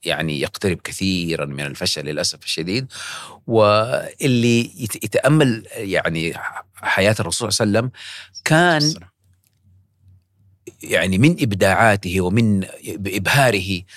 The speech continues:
Speaker 1: صلى الله عليه وسلم أنه كان يستكشف صحابته.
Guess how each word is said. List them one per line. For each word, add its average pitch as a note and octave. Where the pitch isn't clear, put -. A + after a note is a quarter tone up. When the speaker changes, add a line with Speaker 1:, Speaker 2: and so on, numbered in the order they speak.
Speaker 1:
صلى A2
الله G2+
عليه F#2
وسلم B2
أنه A2+
كان D3+
يستكشف -
صحابته. -